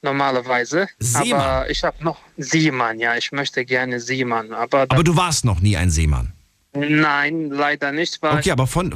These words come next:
Speaker 2: da, okay, dann, dann, dann hast du mich falsch verstanden. Ich meinte, von diesen sieben Jobs, die du schon gemacht
Speaker 1: Ach
Speaker 2: hast,
Speaker 1: so, von
Speaker 2: was ist
Speaker 1: die
Speaker 2: davon dein absoluter Lieblingsjob gewesen?
Speaker 1: Jetzt ist Busfahrer, ich kann sagen.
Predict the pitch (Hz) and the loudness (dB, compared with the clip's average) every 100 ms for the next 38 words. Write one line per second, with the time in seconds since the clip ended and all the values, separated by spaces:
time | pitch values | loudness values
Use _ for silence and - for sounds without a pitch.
0 | - 92 110 131 98 101 113 - 135 76 | -2 -2 0 2 2 4 2 2 0 0
1 | 69 139 156 165 151 147 143 147 139 107 | 0 2 2 2 0 0 0 0 2 4
2 | 117 135 139 - 170 180 139 120 117 104 | 4 2 0 0 2 4 4 4 4 4
3 | 110 147 143 120 139 - 123 120 127 110 | 4 4 4 2 0 0 0 2 2 2
4 | 101 113 - 185 175 214 - 175 190 220 | 4 2 2 0 2 0 2 0 0 0
5 | 233 294 - 185 165 107 127 143 - - | 0 0 -2 -2 -2 0 0 2 0 -2
6 | 139 131 123 127 120 107 - 90 - 78 | 0 2 4 4 2 2 2 0 0 2
7 | 69 - - - - 180 170 160 160 160 | 2 0 -4 -10 -8 -4 -2 0 2 2
8 | 160 156 160 220 196 143 143 - 117 107 | 2 2 2 0 -2 -8 -8 -2 -2 -2
9 | - _ - - 123 113 113 110 | -6 _ -6 -2 -2 0 -2 -2